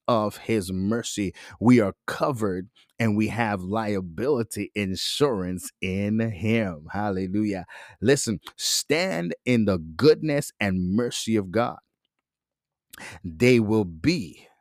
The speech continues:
uh, they will be with you forever. They will never run out. God's goodness and mercy will never run out. He said,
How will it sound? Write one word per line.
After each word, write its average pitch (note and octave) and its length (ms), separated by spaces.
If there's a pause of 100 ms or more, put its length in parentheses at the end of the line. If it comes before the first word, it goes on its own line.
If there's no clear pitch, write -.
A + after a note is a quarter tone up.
(160)
uh, A2+ 180 (400)
they A#2 220
will G#2 180
be G2 200
with G2 440
you B2+ 100
forever. G#2 560
They G#2 180
will F#2 180
never A2+ 460
run G2+ 340 (100)
out. F2+ 260
God's F#2+ 320
goodness D3 680
and F#2+ 200
mercy G2 680 (240)
will F#2+ 200
never F#2+ 600
run F2+ 480 (260)
out. F#2 480 (200)
He D#3 160
said, G2+ 340